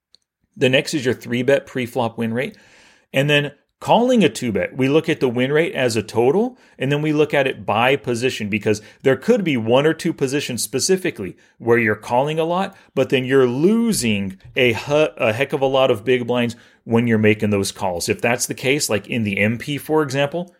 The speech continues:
that's where you need to spend some of your studying and a strategy focus. We also have pre-flop limp win rate and steal attempt win rate.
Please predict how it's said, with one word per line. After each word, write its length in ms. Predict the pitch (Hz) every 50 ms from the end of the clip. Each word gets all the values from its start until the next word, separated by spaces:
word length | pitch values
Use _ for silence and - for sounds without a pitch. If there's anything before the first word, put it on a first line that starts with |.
| _ _ _ _
that's 280 | - 101 107 113 113 -
where 120 | 117 120
you 80 | 113 113
need 140 | 110 110 101
to 60 | 95
spend 260 | - - 117 107 92
some 140 | - 110 104
of 100 | 95 92
your 120 | 98 95 92
studying 480 | - - 104 92 90 95 92 92 95 - -
and 260 | - 110 95 92 90
a 80 | 92 92
strategy 500 | - - - 101 92 92 92 85 87 82
focus. 500 | - 101 117 135 - 101 - - - - _ _ _ _ _ _ _ _ _ _
We 140 | - 135 131
also 220 | 135 131 - 156
have 240 | 131 127 120 - -
pre-flop 500 | - - 131 127 - - 127 110 107 -
limp 260 | 98 95 110 131 -
win 260 | - 147 139 143 143
rate 300 | 143 147 151 170 185 185 - -
and 220 | 139 139 135 -
steal 440 | - - - 127 123 135 135 135 -
attempt 500 | - 110 104 - - 98 95 95 - - _
win 240 | 107 101 92 87 85
rate. 280 | 85 85 85 - -